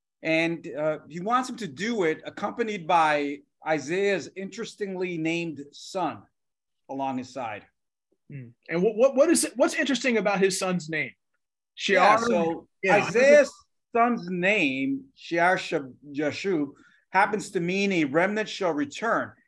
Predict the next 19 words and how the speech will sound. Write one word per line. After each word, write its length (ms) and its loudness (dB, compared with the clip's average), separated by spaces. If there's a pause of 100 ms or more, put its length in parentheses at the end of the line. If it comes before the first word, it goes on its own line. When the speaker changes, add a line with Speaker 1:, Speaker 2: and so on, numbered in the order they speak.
(320)
Speaker 1:
A-, 180 -6
and, 280 -4
and 160 -2
this 140 -4
is 120 -4
especially 540 -2
significant 640 0
since 160 -6
the 60 -4
Babylonians 880 2 (400)
aren't 200 4
even 440 0 (160)
part 240 4
of 80 -4
the 80 -6
story 560 0
yet, 360 -10
you 140 -12
know, 320 -2